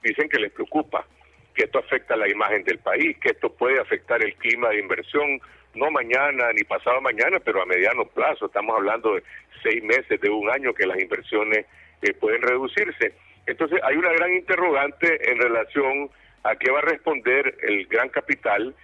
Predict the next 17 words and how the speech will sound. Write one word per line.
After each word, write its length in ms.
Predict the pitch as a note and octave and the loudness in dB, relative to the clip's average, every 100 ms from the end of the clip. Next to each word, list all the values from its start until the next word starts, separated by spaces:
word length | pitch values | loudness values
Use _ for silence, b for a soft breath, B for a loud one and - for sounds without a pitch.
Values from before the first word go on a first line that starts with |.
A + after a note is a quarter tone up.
| b - | b -4
y 60 | |
no 160 | A#2+ D3+ | -2 0
solo 240 | D#3+ F3+ | 0 0
de 80 | A#2+ | 0
Nicaragua, 500 | G#2 G2+ D3 F3 G#2 | 0 0 0 0 0
también 300 | F#2 F2 A#2 | -2 -2 0
de 100 | A2+ - | -2 -4
Centroamérica, 680 | G2+ - D#2+ C3+ - - F2 | -6 -4 0 0 0 -4 -4
El 100 | - | -2
Salvador, 500 | F2+ D#2 D2+ B2 - | -4 -2 0 0 -2
de 80 | G2+ | -4
Guatemala, 600 | F2 - C#2 F2+ C3+ A#2+ | -4 -4 -4 -2 0 0
de 80 | G2 | -2
Costa 300 | F2+ - - | -6 -8 -2
Rica, 320 | A#2+ - G2+ | -2 0 -2
de 100 | F2 | 0
México, 460 | G#2 C3 A2+ - | 0 0 -2 -4